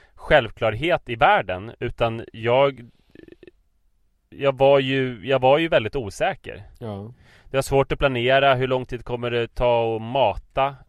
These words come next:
Speaker 1: Eh, tänk om mitt barn vaknar, tänk om det blir pinsamt på ett café.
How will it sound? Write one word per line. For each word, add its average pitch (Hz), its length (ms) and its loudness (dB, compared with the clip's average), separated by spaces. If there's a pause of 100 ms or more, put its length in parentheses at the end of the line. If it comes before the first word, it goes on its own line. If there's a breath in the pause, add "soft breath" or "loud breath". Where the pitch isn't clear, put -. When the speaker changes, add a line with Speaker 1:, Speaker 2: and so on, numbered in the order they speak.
(140)
Speaker 1:
Eh, 110 580 -4 (500)
tänk 131 260 -6
om 120 100 -8
mitt 113 120 -8
barn 117 300 0
vaknar, 117 560 0
tänk 117 280 -10
om 113 60 -8
det 110 80 -8
blir 107 100 -4
pinsamt 123 800 -6
på 123 80 -8
ett - 140 -16
café. 127 600 -6